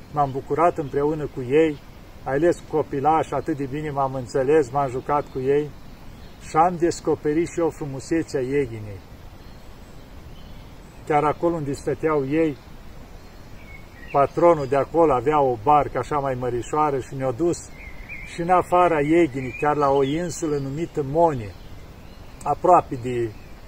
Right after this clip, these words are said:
Eghina așa, e o insulă naturală, nelocuită, dar ce locuiesc pe animale? Tot felul de animale, de astea cerbi,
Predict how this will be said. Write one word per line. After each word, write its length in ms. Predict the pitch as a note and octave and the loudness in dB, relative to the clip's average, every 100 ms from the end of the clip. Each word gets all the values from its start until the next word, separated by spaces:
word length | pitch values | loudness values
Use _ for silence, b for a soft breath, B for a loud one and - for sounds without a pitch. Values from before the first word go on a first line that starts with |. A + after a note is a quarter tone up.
| - | -2
Eghina 500 | D3+ D3+ C3 C3 B2+ | 4 4 4 -2 -2
așa, 400 | A#2 - E3 F3+ - - - - | -2 0 0 0 -6 -20 -20 -6
e 100 | D#3 | -2
o 220 | C#3+ C#3 | -2 -2
insulă 640 | D3 C#3+ - D#3 D#3+ F#3 F3+ - - - | -4 -4 -2 2 2 0 -2 -12 -16 -4
naturală, 720 | C#3+ E3+ - D#3 C3+ B2 C#3+ | 4 4 4 2 4 4 2
nelocuită, 1120 | D3 D#3+ F#3+ G3 - D#3+ C3 B2 - E3 F#3+ F#3+ - - - - | 0 4 6 6 6 0 -2 -4 -2 0 0 -6 -18 -18 -18 -2
dar 180 | - G3+ | 2 2
ce 160 | - G#3+ | 2 0
locuiesc 540 | G#3 - D#3 C#3+ - | 2 2 0 0 -2
pe 180 | - C#3 | 0 0
animale? 680 | C3 C#3 D3+ F3+ F3+ F3 D#3+ - - - - - - - - - - | 0 -2 2 4 4 0 -2 -14 -18 -18 -18 -18 -16 -16 -16 -18 -2
Tot 200 | F3 - | 0 2
felul 240 | F3 D3+ | 2 2
de 100 | C#3 | 2
animale, 560 | C#3 C3+ C3+ D#3+ A2 A2 | 0 0 0 0 0 -2
de 80 | A2 | -2
astea 300 | D3 - C#3 | -2 0 -4
cerbi, 440 | A#2+ - F#3 E3 | -4 4 6 6